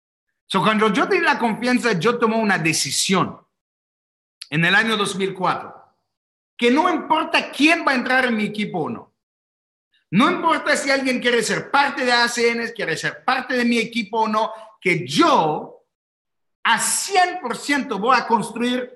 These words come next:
un monstruo y que este monstruo va a engrandecer no solamente en todo mi país, que es muy grande geográficamente acá en Canadá, pero en todo el mundo y que yo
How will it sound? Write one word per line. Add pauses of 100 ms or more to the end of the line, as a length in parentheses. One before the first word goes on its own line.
(520)
un
monstruo (680)
y
que
este
monstruo
va
a
engrandecer
no
solamente
en
todo
mi
país,
que
es
muy
grande
geográficamente
acá
en
Canadá, (280)
pero
en
todo
el
mundo
y
que
yo